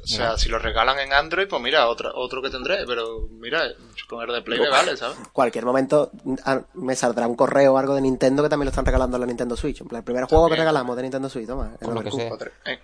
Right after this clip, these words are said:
Speaker 1: podré jugar al Overcooked en el vaso en el que me bebo la cerveza, ¿sabes?
Speaker 3: <laughs> En la tostadora, te pones a hacer pan por la mañana y te juegas el Overcooked.
Speaker 1: <laughs> Con una
Speaker 3: Y
Speaker 1: partida.
Speaker 3: luego ya,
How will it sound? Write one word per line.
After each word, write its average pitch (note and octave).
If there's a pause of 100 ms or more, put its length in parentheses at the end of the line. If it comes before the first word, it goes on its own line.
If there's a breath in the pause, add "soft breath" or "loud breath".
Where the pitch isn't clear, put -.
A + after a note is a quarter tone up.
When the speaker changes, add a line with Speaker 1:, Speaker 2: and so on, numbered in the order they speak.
(160)
Speaker 1:
podré A2+
jugar B2+
al C3+
Overcooked C#3
en D3+
el -
vaso B2+ (140)
en B2+
el B2+
que B2+
me B2+
bebo B2
la A#2+
cerveza, A2
¿sabes? A#2
Speaker 3:
<laughs> - (1500 loud breath)
En B2
la B2+
tostadora, B2
te A2
pones G#2+
a - (120)
hacer C3
pan C#3
por C3+
la C3
mañana C3
y D3
te D3
juegas B2+
el B2
Overcooked. -
Speaker 1:
<laughs> -
Con -
una -
Speaker 3:
Y -
Speaker 1:
partida. -
Speaker 3:
luego C#3
ya, C3